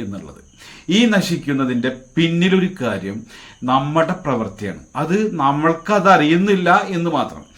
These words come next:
നിങ്ങളുടെ വീട്ടിൽ നിങ്ങൾ മറ്റുള്ളവരെ കുറിച്ച് കുറ്റം പറയലോ,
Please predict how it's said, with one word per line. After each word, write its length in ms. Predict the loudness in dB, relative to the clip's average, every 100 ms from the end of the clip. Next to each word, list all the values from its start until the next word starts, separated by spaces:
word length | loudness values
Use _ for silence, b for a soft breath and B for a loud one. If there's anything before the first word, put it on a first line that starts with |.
| B B B B
നിങ്ങളുടെ 480 | 0 2 2 2 2
വീട്ടിൽ 600 | 2 0 -2 -6 -8 -6
നിങ്ങൾ 480 | -4 -2 0 0 -2
മറ്റുള്ളവരെ 840 | -4 -6 -6 -8 -4 -2 -2 -2
കുറിച്ച് 440 | -6 -8 -10 -12 -18 -10
കുറ്റം 440 | -10 -10 -8 -6 -4
പറയലോ, 600 | -4 -4 -4 -6 -8